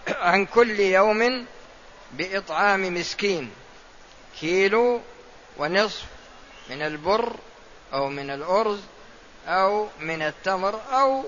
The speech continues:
من قوت البلد، فيجوز له الإفطار،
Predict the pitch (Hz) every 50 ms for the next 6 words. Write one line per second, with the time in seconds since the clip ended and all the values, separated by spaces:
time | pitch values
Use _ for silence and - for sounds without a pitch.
0 | - 208 196 185 185 185 180 170 - 190 185 185 185 185 185 185 185 175 - -
1 | - - - - - - 175 160 156 151 160 170 160 147 131 117 117 - - -
2 | - - - - - - - - - - - - - - - - - - - -
3 | - - - - - - - - - - - 139 156 160 160 156 175 202 196 190
4 | 175 165 170 165 165 156 151 156 151 151 156 151 147 - - - 165 175 190 202
5 | 220 247 262 254 247